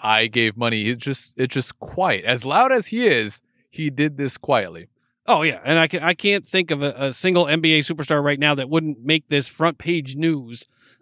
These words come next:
Speaker 2: uh,
Speaker 1: Yeah.
Speaker 2: if they did it. I had to dig for this. This wasn't on E S P N. This wasn't on
Speaker 1: Yeah.
Speaker 2: Yahoo News. This was in the local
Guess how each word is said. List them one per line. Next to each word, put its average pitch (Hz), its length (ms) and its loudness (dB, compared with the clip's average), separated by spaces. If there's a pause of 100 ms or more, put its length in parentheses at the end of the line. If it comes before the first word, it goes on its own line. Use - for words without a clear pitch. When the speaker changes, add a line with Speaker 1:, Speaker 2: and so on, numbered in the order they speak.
(140)
Speaker 2:
uh, 151 280 2
Speaker 1:
Yeah. 170 60 2
Speaker 2:
if 165 60 0
they 151 140 2
did 165 160 4
it. 156 60 2
I 170 60 6
had 202 100 2
to 175 100 0
dig 190 300 0
for 175 100 -2
this. 131 180 -6
This 165 160 -6
wasn't 214 320 0
on 165 240 -4
E 170 100 2
S 170 120 -2
P 160 180 -2
N. 165 200 4
This 147 140 -6
wasn't 151 320 -6
on 165 240 -2
Speaker 1:
Yeah. 151 200 4
Speaker 2:
Yahoo 175 220 4
News. 156 400 0 (320)
This 175 180 -2
was 190 180 0
in 175 160 0
the 165 100 2
local 180 680 2